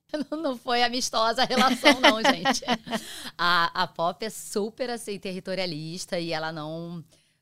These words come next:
Speaker 1: não curtiu, não. Até hoje, ela deixa muito claro, assim, tipo, "Não invade meu espaço." E a Corne, ela é, ela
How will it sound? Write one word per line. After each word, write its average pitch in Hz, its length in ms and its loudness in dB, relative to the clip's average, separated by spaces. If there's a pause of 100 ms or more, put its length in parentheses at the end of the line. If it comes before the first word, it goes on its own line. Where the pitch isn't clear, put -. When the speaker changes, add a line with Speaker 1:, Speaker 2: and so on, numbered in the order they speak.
Speaker 1:
não 165 100 -10
curtiu, 185 380 -8
não. 190 180 -2
Até 202 260 0
hoje, 208 640 0
ela 180 400 -2 (160)
deixa 185 360 -6
muito 185 320 -8
claro, 185 400 0
assim, 185 260 -10
tipo, - 240 -12
"Não 175 140 -8
invade 175 280 -4
meu 185 140 -10
espaço." 156 560 -4 (400)
E 196 100 -2
a 233 80 4
Corne, 220 480 0
ela 240 220 0
é, 214 420 4
ela 175 300 -4